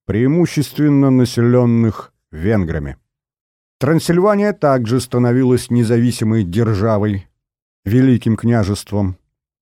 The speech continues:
и переходила под руку королевы Элизабет. Той самой Элизабет,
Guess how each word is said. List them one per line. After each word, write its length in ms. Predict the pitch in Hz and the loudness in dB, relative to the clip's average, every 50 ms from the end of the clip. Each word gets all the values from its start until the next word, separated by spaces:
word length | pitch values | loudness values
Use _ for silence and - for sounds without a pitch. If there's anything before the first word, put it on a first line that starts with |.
| _ _ - | _ _ -4
и 120 | 185 202 | -2 -2
переходила 840 | 180 - 143 127 123 - 120 107 98 110 151 156 147 143 135 131 _ _ _ _ _ _ | 0 0 0 0 0 0 0 -2 0 0 0 0 2 0 0 -2 _ _ _ _ _ _
под 240 | - 127 156 151 147 | -2 0 0 2 2
руку 420 | 143 139 127 - 139 131 123 - _ _ _ _ _ _ | 0 0 0 0 -2 -2 -2 -4 _ _ _ _ _ _
королевы 680 | - 117 107 104 101 101 117 127 120 117 120 - - _ _ _ | -2 -2 0 0 0 2 2 2 2 2 0 -2 -4 _ _ _
Элизабет. 720 | 120 120 113 107 110 104 82 82 82 71 71 - - - _ _ _ _ _ _ _ _ _ _ _ _ | 0 0 2 2 0 0 -2 -4 -6 -6 -8 -12 -14 -18 _ _ _ _ _ _ _ _ _ _ _ _
Той 220 | - 202 202 175 | 2 2 2 2
самой 440 | - - 165 175 175 165 156 147 139 - | 0 0 0 2 2 2 2 0 0 0
Элизабет, 720 | 123 113 113 127 165 185 147 151 156 143 147 135 123 - | 0 0 0 0 0 0 2 0 2 2 0 0 -2 -6